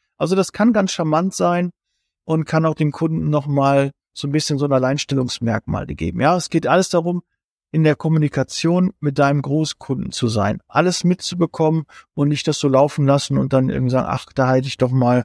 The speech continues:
hab ich ganz vergessen, da haben wir verpasst, was da jetzt gerade passiert.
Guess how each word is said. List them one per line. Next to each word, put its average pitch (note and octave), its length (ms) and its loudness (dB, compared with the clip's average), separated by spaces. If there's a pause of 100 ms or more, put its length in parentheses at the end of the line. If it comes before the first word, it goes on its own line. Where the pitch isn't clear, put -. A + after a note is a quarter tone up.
(120)
hab A#2+ 140 -2
ich - 140 -6
ganz B2 240 2
vergessen, A#2 540 -2 (120)
da A2+ 140 0
haben A#2+ 120 4
wir A#2 100 0
verpasst, - 600 -8
was A2+ 200 -2
da A#2+ 80 2
jetzt A2+ 240 0
gerade - 260 -4
passiert. - 500 -4